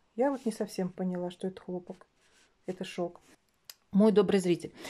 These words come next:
если ты слышишь посторонние шумы, это у меня, у нас так соседи громко. То ли кино смотрят, то ли сами его снимают, не знаю.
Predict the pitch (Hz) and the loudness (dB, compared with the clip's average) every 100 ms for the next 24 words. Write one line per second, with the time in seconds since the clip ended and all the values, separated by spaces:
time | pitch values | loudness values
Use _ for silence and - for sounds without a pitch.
0 | - - 240 233 233 233 220 175 - - | -4 0 2 2 0 2 0 -4 -6 0
1 | 196 202 190 180 - 185 254 - - - | 2 4 2 -2 -2 0 0 -2 -20 -4
2 | 208 202 214 196 202 196 196 - 202 - | -4 0 2 2 0 -2 -4 -4 -6 0
3 | 196 170 - 180 185 160 - - - - | 0 0 -4 -2 -2 -2 -8 -14 -6 4
4 | 226 190 202 190 185 208 247 247 240 196 | 4 4 2 0 2 2 2 0 0 2
5 | 185 - 190 175 175 175 - 185 233 240 | 2 2 0 2 0 -2 -2 2 2 2
6 | - 196 190 180 165 | 0 0 2 2 0